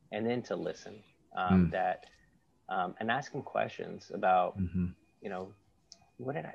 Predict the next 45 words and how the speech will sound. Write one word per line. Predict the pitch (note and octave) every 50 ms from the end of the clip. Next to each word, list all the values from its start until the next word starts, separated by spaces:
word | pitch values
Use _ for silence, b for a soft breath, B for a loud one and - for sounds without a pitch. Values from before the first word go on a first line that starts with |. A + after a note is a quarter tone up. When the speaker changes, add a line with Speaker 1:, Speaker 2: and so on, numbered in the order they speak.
| - -
Speaker 2:
did | - A2
I | A#2 B2
do | A#2+ - - -
okay | - - - - F2+ E2+
yesterday? | E2+ F2 - - - F2+ E2+ D#2+ E2+ E2+
Did | G2 G#2 G2+
I | G2 F2+ -
honor | - G2+ G#2 G#2 F#2 E2+ E2+ E2+ F2+
Speaker 1:
Yeah. | F2
Speaker 2:
you? | F2 F#2 F#2+ - _ _ _ _ -
Um, | G2 G2 F#2 F2 F2 F#2+ F2+
Speaker 1:
Mm-hmm. | - F#2 F2+ F#2+ - _ _ _ -
Speaker 2:
and | A2
what | G2 F#2 F2+
I | F2
did | F2+ F2+ F2+ F2+ F#2 E2+
is, | F2 E2+ - - - _ _ _ _ _ _ -
and | A#2+ A2
when | G#2+ G#2+ A2
you | A2+
say | G#2+ - G#2 F2
life, | F2 F2+ F2+ F2+ F#2 F#2 F#2 F#2 F#2 - - - - _ _ _ -
um, | F#2 F2+ F2 E2+ E2+ E2+ - _ _ _ _ _ _ _ _ _ _
you | - G#2
know, | F#2+ F2+ F2+ - - -
in | - G#2+ G2+ -
every | - A2+ G#2+ A2 A2 -
aspect | F#2 F#2+ F#2+ F2+ - - G2+ F#2 - - - _ _ _ _ -
of | - G2
my | F#2+ F#2
life, | F2+ F2+ F3 E3+ E3+ F3 E2+ - -
am | F3
I | E2+ E2+
honoring | - F#2+ - G3 G3 G3 F#3 F#3 G3
you? | G3 F#2+ - - F2
Am | F2 F2
I | E2+ E2+
taking, | - - G2 F#2+ - G2+ F#2+ F#2+ F#2+ - _ -
honoring | G#2 G#2 A2 G#2 G2+ F#2+
myself, | F#2 F2 F2 - - - G2+ G2 F2 F2 - - - - - -
uh, | A2 G2 F#2 G2
my, | F#2+ F2+ F2+
Speaker 1:
Mm-hmm. | F2 F2 E2+ - -
Speaker 2:
my | F#2 F2+
wife, | F2 F2+ F#2+ F#2 F#2 F#2+ F2+